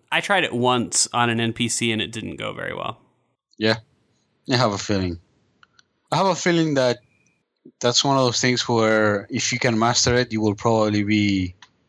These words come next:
Speaker 2: pretty hard to stop.
Speaker 1: I don't know if you've played
Speaker 2: But
Speaker 1: multiplayer, but
Speaker 2: I
Speaker 1: peop-,
Speaker 2: haven't.
Speaker 1: people online in that game are brutal, and a lot of times they're doing stuff that I didn't anticipate they would be doing.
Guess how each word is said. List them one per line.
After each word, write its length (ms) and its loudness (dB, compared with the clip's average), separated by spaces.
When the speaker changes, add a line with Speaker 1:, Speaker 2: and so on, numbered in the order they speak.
Speaker 2:
pretty 200 2
hard 340 2
to 80 -4
stop. 440 0
Speaker 1:
I 80 2
don't 80 0
know 80 4
if 80 -8
you've 140 -4
played 220 0
Speaker 2:
But 140 0
Speaker 1:
multiplayer, 600 0
but 360 -2
Speaker 2:
I 60 0
Speaker 1:
peop-, 80 2
Speaker 2:
haven't. 280 0
Speaker 1:
people 220 -2
online 400 0
in 100 -2
that 180 -2
game 400 2
are 260 -8
brutal, 760 0
and 140 0
a 60 0
lot 220 0
of 40 -14
times 360 0
they're 140 0
doing 440 0
stuff 380 -2
that 200 -6
I 160 2
didn't 440 -2
anticipate 1080 -4
they 140 0
would 100 -4
be 120 -8
doing. 500 -4